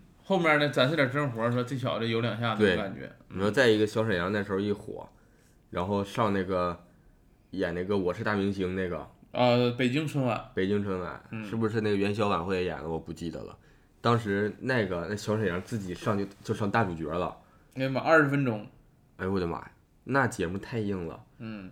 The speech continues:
Speaker 2: 那就相当于他这个那么多年的集大成，合到一起，
Speaker 1: 嗯。
Speaker 2: 搁线下磨出来的东西，往上上一个。然后我后来看那个说啥，说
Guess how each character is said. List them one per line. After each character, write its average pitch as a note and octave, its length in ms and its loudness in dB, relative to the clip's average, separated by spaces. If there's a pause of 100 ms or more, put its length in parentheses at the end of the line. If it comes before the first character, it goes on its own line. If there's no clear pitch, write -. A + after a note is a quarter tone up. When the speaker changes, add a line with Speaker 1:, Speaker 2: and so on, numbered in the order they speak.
(100)
Speaker 2:
那 C#3 220 6
就 B2+ 160 -4
相 B2+ 240 0
当 A#2+ 120 4
于 G2+ 300 2
他 A2+ 320 -2
这 A2 140 2
个 G#2 100 4
那 C3 140 4
么 A2 120 4
多 G2+ 160 2
年 E2+ 180 0
的 F#2+ 120 0
集 F#2+ 180 -2
大 G2 200 0
成， E2+ 300 -8 (880)
合 A2 480 0
到 A#2 120 8
一 A#2 160 6
起， - 300 -6 (180)
Speaker 1:
嗯。 A#2 360 -6
Speaker 2:
搁 G2 140 4
线 A2 280 6
下 A2+ 180 4
磨 F2+ 240 0
出 G2+ 100 -2
来 F#2+ 80 6
的 F2+ 60 4
东 D#2+ 180 -4
西， F2 200 0 (340)
往 F2 180 -6
上 F#2+ 300 -4
上 F#2 240 -4
一 E2 80 -6
个。 F2 200 -6 (300)
然 G2 140 2
后 B2 80 8
我 G2+ 180 4
后 A2 200 0
来 G#2 100 0
看 G#2+ 280 0
那 F#2 120 -2
个 F2+ 80 -4
说 F2+ 180 -4
啥， D#2+ 220 -6
说 F#2+ 260 -4